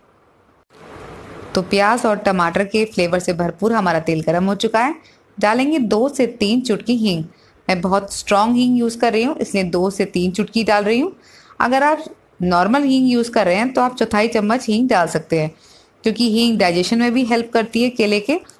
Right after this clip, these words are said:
और साथ ही में टेस्ट भी बहुत अच्छा करती है। अब हम डाल रहे हैं एक छोटा चम्मच मेथी का दाना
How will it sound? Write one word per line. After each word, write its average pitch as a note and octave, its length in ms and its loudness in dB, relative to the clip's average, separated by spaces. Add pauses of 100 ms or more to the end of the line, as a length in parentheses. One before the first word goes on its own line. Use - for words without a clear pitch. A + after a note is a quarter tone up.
(120)
और G#3+ 220 4
साथ B3+ 320 0
ही D#4 60 2
में E4 160 0
टेस्ट A#3 400 0
भी C4+ 120 0
बहुत G3+ 240 0
अच्छा F3+ 240 0
करती D#3 340 -2
है। D3+ 220 -2 (500)
अब G3+ 100 0
हम C4+ 140 2
डाल A3+ 200 2
रहे G#3+ 120 0
हैं C4 180 -2
एक F3+ 220 -4
छोटा G3 240 0
चम्मच G#3+ 460 -2
मेथी F#3+ 280 -2
का D#3+ 160 0
दाना F3+ 360 0